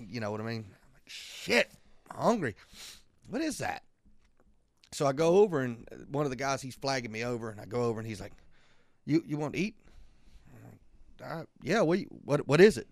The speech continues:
What is it?" And he was like, "It's good."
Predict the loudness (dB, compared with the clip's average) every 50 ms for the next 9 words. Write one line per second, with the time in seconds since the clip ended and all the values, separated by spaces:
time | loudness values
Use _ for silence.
0 | -8 -4 0 4 4 4 2 0 -4 -12 -12 -10 -6 -4 -4 -4 -4 -4 -8 -8
1 | -10 -18 _ -20 -20 _ _ _ _ _ _ _ _ _ -8 -8 -6 -2 6 10
2 | 10 10 10 8 2